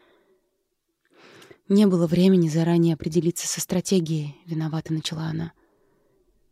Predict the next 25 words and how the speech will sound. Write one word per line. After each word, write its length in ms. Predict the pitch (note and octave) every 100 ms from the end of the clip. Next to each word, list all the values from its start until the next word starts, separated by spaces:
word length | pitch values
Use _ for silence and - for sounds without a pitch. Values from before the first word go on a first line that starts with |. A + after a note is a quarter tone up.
| _ _ _ _ _ _
"Я 180 | G3+ G#3
пришла 320 | G3 - G#3
сюда 300 | - G3+ A3
прямиком 460 | F#3+ F#3+ F#3+ G#3
из 160 | G#3 G3+
подземелья 580 | - D#3+ F#3+ G3 G#3 F#3+
в 40 |
надежде 480 | F#3+ F3+ F#3+ F3 F3+
выжать 420 | D#3+ G3+ F#3+ -
из 160 | F3+ -
Хейзела 380 | F#3+ F#3 F#3+ F3+
какую-либо 600 | F#3 - F#3+ F#3 F#3 F#3+
реакцию". 640 | F#3+ E3+ - - E3+ D#3+ _ _ _ _ _ _ _ _ _ _ - - _ _ _ _ _ _ _ _ -
"Ладно, 380 | - G#3 E3 D#3
он 80 |
все 180 | D#3 -
равно 220 | F#3+ F#3+
не 120 | G3+ E3+
собирался 560 | - E3+ E3 D#3+ -
отступать 520 | G#3 - E3+ - D#3 -
от 60 |
своих 320 | - E3 D3+
слов", — 280 | - - D3 -
сказал 400 | - E3 F3 E3+
Уэйд. 340 | F3 F3